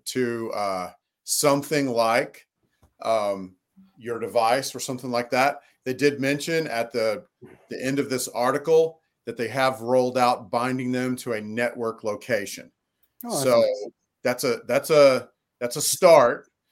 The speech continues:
Speaker 1: Um, and, you know, I don't know for sure, but y'all remember the,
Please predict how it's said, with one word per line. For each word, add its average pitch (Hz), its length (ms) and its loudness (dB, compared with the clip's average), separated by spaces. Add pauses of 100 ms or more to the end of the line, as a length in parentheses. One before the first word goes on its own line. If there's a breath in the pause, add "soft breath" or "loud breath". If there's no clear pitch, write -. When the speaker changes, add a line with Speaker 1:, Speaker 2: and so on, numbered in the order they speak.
(200)
Speaker 1:
Um, 120 540 2 (360)
and, 131 220 -4 (400)
you 143 80 -4
know, 160 260 6
I 165 140 6
don't 202 180 0
know 175 180 4
for 175 200 -6
sure, 165 460 -2
but 139 280 -2
y'all 165 300 4
remember 202 400 -2
the, 127 320 0